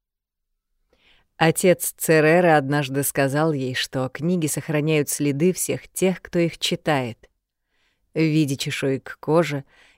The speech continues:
видимых и совсем крошечных волосков, сала с кончиков пальцев, даже крови и слёз. Поэтому как книга становится частью того, кто её читает,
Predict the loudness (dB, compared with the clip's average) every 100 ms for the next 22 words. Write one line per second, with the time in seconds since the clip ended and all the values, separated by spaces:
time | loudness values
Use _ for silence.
0 | 2 4 6 4 4 -2 -8 -4 -4 -2
1 | 0 0 2 0 0 -6 -8 -6 -6 -4
2 | -6 -2 -2 -2 _ _ _ _ -2 0
3 | 2 0 0 0 0 0 -4 -6 0 0
4 | 0 -6 -12 -16 _ _ _ 0 2 0
5 | 4 4 4 -4 -8 -4 0 0 -2 -6
6 | -12 _ _ _ _ _ _ _ 2 2
7 | 2 0 2 2 0 -2 2 4 4 2
8 | 0 -2 0 0 -2 -2 0 0 -4 0
9 | 2 2 0 0 2 0 -2 -4 -2 0
10 | -2 -6